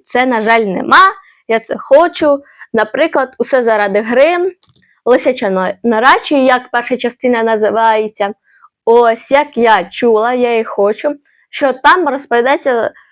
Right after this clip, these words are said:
про вигаданий вид спорту, ось, про хлопців, які грають, і там є романтичні між ними стосунки.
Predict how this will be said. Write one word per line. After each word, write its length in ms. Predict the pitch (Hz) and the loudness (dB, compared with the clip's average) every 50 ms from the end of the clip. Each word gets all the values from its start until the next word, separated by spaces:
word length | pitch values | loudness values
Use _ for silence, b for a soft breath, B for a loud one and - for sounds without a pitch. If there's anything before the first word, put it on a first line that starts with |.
| b b b b _ - | b b b b _ -6
про 320 | - 226 233 262 277 285 247 | -2 4 4 6 6 6 6
вигаданий 640 | 240 254 262 277 240 196 190 208 208 202 208 202 | 6 6 4 4 2 -2 0 0 0 0 0 0
вид 240 | 190 190 220 220 220 | 2 0 0 -2 -2
спорту, 840 | - - - _ - 339 359 381 392 508 494 - - 330 320 302 269 - _ _ - | -8 -20 -14 _ -4 0 0 0 0 -2 -2 -2 -2 0 0 -2 -4 -8 _ _ -2
ось, 380 | 247 254 254 247 240 247 247 | 0 0 0 0 -2 -6 -8
про 180 | _ - 214 220 | _ -4 -4 -2
хлопців, 400 | - 262 240 233 - - 269 - | -2 -2 -4 -4 -4 -6 -2 -2
які 280 | 190 190 202 220 214 | -2 -2 0 0 0
грають, 360 | 202 233 233 277 349 381 415 - | 0 0 2 4 4 4 2 0
і 80 | - - | -4 -6
там 260 | - 262 285 320 294 | -2 -2 0 0 0
є 100 | 240 226 | 0 0
романтичні 640 | 214 220 214 208 208 196 196 262 277 277 - 277 233 | 0 -2 -2 -2 -4 -2 -2 -4 -4 -2 -2 0 0
між 240 | 220 220 214 196 - | 2 2 0 0 0
ними 280 | 214 233 254 262 247 | 0 0 2 0 0
стосунки. 720 | 254 - - 226 214 - - - 190 175 - - - - - | -4 -4 -4 -6 -6 -4 -2 -2 -2 -2 -2 -6 -10 -14 -18